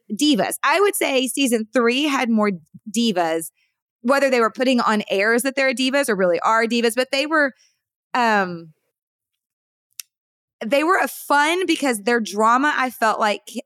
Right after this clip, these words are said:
came early and came from a place of everybody was alpha. Where I thought season one, they were just,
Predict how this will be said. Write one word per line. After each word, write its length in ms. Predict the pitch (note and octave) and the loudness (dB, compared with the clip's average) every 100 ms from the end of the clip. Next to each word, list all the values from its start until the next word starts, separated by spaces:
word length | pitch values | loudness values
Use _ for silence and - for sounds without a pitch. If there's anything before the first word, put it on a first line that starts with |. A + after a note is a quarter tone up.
| - | -14
came 460 | - G3+ G3 F#3+ G3 - - _ _ _ _ _ - | -6 -2 0 -2 -4 -8 -20 _ _ _ _ _ -2
early 540 | G#3+ A#3 D4+ E4+ F4+ - | 0 2 2 2 0 0
and 180 | A3+ A3+ | -4 -2
came 260 | A3+ A3+ | -2 -2
from 140 | A3+ G#3+ | -2 -4
a 80 | |
place 320 | G3+ G3+ F#3+ G3+ | 0 -2 -2 -2
of 180 | F3+ - _ _ _ - | -4 -6 _ _ _ -6
everybody 400 | G3+ A#3 G#3 G3 | -2 0 0 -2
was 140 | F3+ - | -4 -4
alpha. 480 | F3+ D3+ - F2+ - _ _ _ - | -4 -4 -6 -8 -8 _ _ _ -4
Where 240 | A3 B3 | 0 0
I 120 | A#3 | 0
thought 180 | A#3+ B3 | -2 -4
season 400 | - A#3+ A#3 A3 | -2 0 2 2
one, 540 | G#3 C4+ C4 A3 G#3+ G#3 | 2 0 2 2 0 0
they 200 | G#3+ G#3+ | -2 0
were 120 | A#3 | 0
just, 380 | A3 A3 - | -2 -4 -6